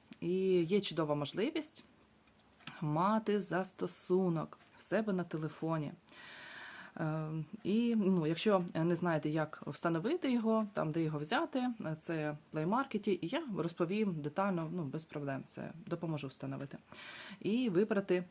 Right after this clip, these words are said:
людина, тобто в неї можливість тоді, і вона може все продивитись, прослухати, вибрати, е, все, що вона хоче. Тобто ми даємо людині ще більшу можливість,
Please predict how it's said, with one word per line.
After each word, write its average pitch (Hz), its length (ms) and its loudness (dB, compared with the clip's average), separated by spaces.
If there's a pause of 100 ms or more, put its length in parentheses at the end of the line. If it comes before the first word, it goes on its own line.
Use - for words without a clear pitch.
людина, 160 580 4
тобто 175 240 2
в - 20 2
неї 165 220 4
можливість 156 640 2
тоді, 220 240 2
і 175 260 0
вона 196 400 4
може 170 440 2 (100)
все 170 340 0
продивитись, 175 760 0
прослухати, 175 680 -2
вибрати, 165 800 2 (520)
е, 147 160 -4
все, 180 280 0
що 156 200 -4
вона 156 320 -2 (120)
хоче. 156 420 -2 (120)
Тобто - 260 -4
ми 190 120 2
даємо 170 280 2
людині 156 340 2
ще 165 260 0
більшу 143 340 -2
можливість, 139 600 -6